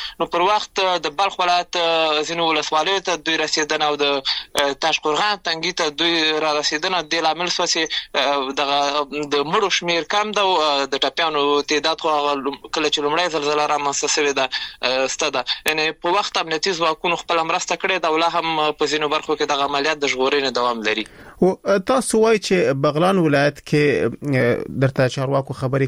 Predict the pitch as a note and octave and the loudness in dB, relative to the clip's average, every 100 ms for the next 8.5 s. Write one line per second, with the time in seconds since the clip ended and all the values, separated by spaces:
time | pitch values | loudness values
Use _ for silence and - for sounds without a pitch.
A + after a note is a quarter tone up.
0 | C3+ C3+ C3 C3 C3+ C3 B2+ B2+ D#3 D3+ | 0 0 2 2 2 2 0 0 -2 -2
1 | - - A#3+ C4 - G#3 F#3+ D#3 C3 C3+ | -6 -2 0 0 0 2 2 4 2 0
2 | C#3+ D3+ D#3 C3 D3 C#3 - A3 F#3+ E3 | 2 4 4 4 2 0 0 2 2 0
3 | F3 D#3+ - E3 C#3+ D3+ C#3 D3+ E3 D#3+ | 2 0 2 0 2 2 2 2 2 0
4 | - D#3+ D3+ D3 C#3+ C3+ D3+ D3 D#3+ D#3 | 2 2 4 2 2 4 2 2 0 0
5 | D#3 E3 D#3+ D3+ D3 D#3+ D3+ C#3 F3 F3 | 2 2 2 0 2 4 4 2 2 0
6 | - E3+ E3 D#3+ - F#3+ F#3 E3+ C#3+ D3 | 2 2 4 2 0 2 4 2 2 2
7 | D3 - D#3+ D#3 - D3 D3 C#3+ D3 D3 | 2 0 0 2 2 2 2 4 4 4
8 | C#3 C#3 C3 C#3+ | 2 2 4 4